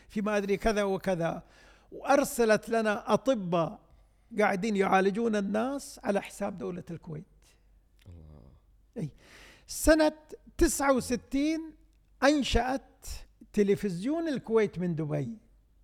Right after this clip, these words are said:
Speaker 1: هذاك الوقت نحن ما نعرف التلفزيون، يعني لما شرينا الجهاز، جهاز التلفزيون، البوكس
Speaker 2: مم.
Speaker 1: الكبير هذا، إذا، إذا تتذكرونه
Speaker 2: نعم، نعم،
Speaker 1: أو ما
Speaker 2: نعم.
Speaker 1: تتذكرون،
Speaker 2: صندوق.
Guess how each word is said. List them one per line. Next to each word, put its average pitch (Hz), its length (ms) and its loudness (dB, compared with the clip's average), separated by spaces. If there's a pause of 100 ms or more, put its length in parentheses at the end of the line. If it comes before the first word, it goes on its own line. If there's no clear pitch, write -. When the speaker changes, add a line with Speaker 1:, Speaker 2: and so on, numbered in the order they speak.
(520)
Speaker 1:
هذاك 240 380 6
الوقت 226 420 4
نحن 240 300 4
ما 208 200 6
نعرف 254 540 2
التلفزيون، 202 720 2 (500)
يعني 190 280 6
لما 185 260 4
شرينا 262 440 4
الجهاز، 190 580 2
جهاز 202 360 0
التلفزيون، 190 920 -2
البوكس 190 440 0
Speaker 2:
مم. 190 40 2
Speaker 1:
الكبير 185 400 4 (100)
هذا، 165 220 0
إذا، 160 280 2
إذا 170 220 -2
تتذكرونه 180 640 0
Speaker 2:
نعم، - 220 0
نعم، 107 80 -6
Speaker 1:
أو 190 100 2
ما 196 120 2
Speaker 2:
نعم. 190 80 -4
Speaker 1:
تتذكرون، 170 680 4
Speaker 2:
صندوق. 277 100 -12